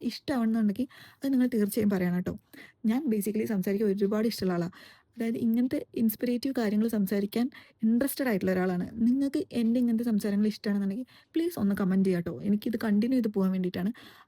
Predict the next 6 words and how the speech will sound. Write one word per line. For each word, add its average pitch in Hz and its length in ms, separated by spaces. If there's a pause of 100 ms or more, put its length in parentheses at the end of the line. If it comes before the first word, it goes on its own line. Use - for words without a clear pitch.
ആരെങ്കിലും 233 440 (120)
കേൾക്കുകയാണെന്നുണ്ടെങ്കിൽ 247 880
ഞാൻ 233 100 (120)
പറഞ്ഞാൽ 202 340
മതിയല്ലോ. 175 300 (320)
അല്ലെങ്കിൽ 202 320